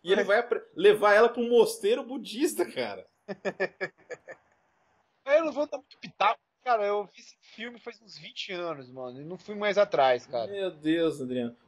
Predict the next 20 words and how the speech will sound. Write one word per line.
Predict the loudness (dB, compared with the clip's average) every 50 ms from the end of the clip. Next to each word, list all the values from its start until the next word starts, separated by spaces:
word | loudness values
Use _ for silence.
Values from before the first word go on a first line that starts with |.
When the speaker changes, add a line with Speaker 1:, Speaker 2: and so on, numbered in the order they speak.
| -10
Speaker 1:
O | -6 2
Cobra | 4 4 6 6 6
Kai | 4 6 4 4
vai | 4 2
consertar | 0 0 2 2 2 4 4 2 2
tudo | 2 -2 -10
isso | -8 -2 2
aí. | 2 2 4
Vai | 2 0 0
consertar | -2 -4 -6 0 0 0 2 2 4 4
o | 4 2
plano | 2 -2 -2 -2 -2 -2
Terry | 2 4 4 4 2 0
Silver, | -6 -6 -2 0 2 2 2 2 2 2
o | 2
background | 2 2 2 2 2 0 2 2 4 4 4
Speaker 2:
É, | 2
Speaker 1:
do | 2 -4 -2
Speaker 2:
vai, | 0 2 2
Speaker 1:
cara, | 4 4 4 6 4 4 2